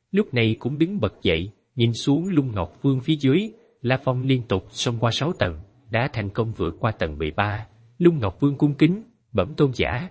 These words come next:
tuyệt vô hư ngôn. La Phong thật sự đã liên tục vượt tới tầng thứ mười ba. Theo ta biết, người mạnh nhất trong đám người của cấp vực chủ ở Nguyên Thủy Bí Cảnh cũng mới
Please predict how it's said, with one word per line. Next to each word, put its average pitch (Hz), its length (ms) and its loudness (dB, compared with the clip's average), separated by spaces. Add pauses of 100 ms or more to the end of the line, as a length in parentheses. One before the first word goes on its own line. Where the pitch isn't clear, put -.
tuyệt - 280 -2
vô 107 140 4
hư 104 200 0
ngôn. 98 200 0 (380)
La 120 260 0
Phong 131 220 -2
thật 113 160 0
sự 104 320 0
đã 123 120 -2
liên 139 320 0
tục 98 260 0
vượt 104 220 0
tới 151 140 0
tầng 95 280 -4
thứ 139 160 0
mười 104 220 0
ba. 107 340 -4 (440)
Theo 123 180 2
ta 113 160 0
biết, 151 300 0
người 90 180 0
mạnh 82 260 -6
nhất 170 160 0 (100)
trong 117 180 -2
đám 151 220 -4
người 85 180 0
của 123 200 -2
cấp 180 260 -4
vực 101 220 -2
chủ 123 360 -2
ở 120 140 -2
Nguyên 135 280 2
Thủy 98 260 -2
Bí 165 180 -2
Cảnh 82 180 -2 (380)
cũng 190 200 0
mới 180 180 4